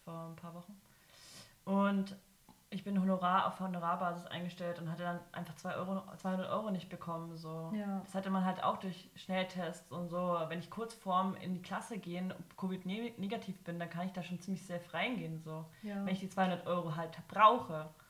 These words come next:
Speaker 2: Ja.
Speaker 1: So, ich kann froh sein, dass ich irgendwie ein, äh, Sozialnetz hat, das mich irgendwie auffängt oder, aber das, davon kann man ja nicht ausgehen. Und für mich ist, man kann auch nicht davon ausgehen, dass mir nie, also mir könnte, mir macht's ja auch voll was aus, dieses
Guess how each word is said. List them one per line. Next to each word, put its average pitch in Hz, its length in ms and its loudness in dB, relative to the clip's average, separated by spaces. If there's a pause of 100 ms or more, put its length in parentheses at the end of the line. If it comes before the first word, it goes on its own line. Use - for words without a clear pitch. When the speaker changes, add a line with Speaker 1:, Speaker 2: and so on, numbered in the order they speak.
(140)
Speaker 2:
Ja. 208 220 -6
Speaker 1:
So, 185 100 -4
ich 180 100 -4
kann 196 140 0
froh 240 240 0
sein, 190 320 2
dass 190 140 -4
ich 185 160 -8
irgendwie 185 260 -2
ein, 170 320 -4
äh, 165 200 -4
Sozialnetz 185 600 0
hat, 185 140 -8
das 175 120 -10
mich 180 120 -4
irgendwie 175 220 -4
auffängt 185 600 0
oder, 165 420 -4 (560)
aber 175 340 4 (280)
das, - 180 -10 (200)
davon 175 240 -4
kann 180 100 0
man 180 100 2
ja 175 80 0
nicht 175 220 -6
ausgehen. 170 380 -2
Und 165 120 -6
für 175 80 -4
mich 185 160 -2
ist, - 380 -10
man 175 160 -2
kann 185 140 0
auch 180 80 2
nicht 190 100 0
davon 185 240 -6
ausgehen, 180 300 -4
dass 175 140 -6
mir 190 180 4
nie, 190 180 2 (180)
also 175 200 0
mir 190 100 2
könnte, 196 260 -4 (120)
mir 190 160 2
macht's 196 200 2
ja 180 60 -4
auch 175 80 -6
voll 175 160 -6
was 175 180 -8
aus, 185 380 0
dieses 165 380 -10